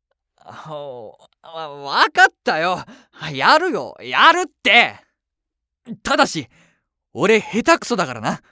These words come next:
マジで。童貞なめんなよ！いや、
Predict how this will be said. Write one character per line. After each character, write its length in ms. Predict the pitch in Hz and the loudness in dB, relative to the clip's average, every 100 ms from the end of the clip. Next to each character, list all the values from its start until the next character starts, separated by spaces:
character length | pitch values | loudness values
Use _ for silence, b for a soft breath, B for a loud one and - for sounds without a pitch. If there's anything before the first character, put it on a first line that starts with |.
| - | -8
マ 220 | 185 196 | -2 -2
ジ 100 | 170 | -2
で。 220 | 147 - _ _ _ _ _ _ _ _ | -8 -12 _ _ _ _ _ _ _ _
童 380 | 139 127 139 190 | -14 -8 -2 0
貞 220 | 214 240 | 2 4
な 160 | 240 262 | 6 8
め 100 | 311 | 6
ん 80 | 330 | 6
な 80 | 208 | 4
よ！ 200 | 202 254 B B B B B _ _ _ _ _ _ _ _ _ _ _ _ _ _ _ _ _ _ _ _ _ _ - 135 | 4 0 B B B B B _ _ _ _ _ _ _ _ _ _ _ _ _ _ _ _ _ _ _ _ _ _ -20 -16
い 180 | 143 | -6
や、 340 | 190 143 113 | -2 -2 -6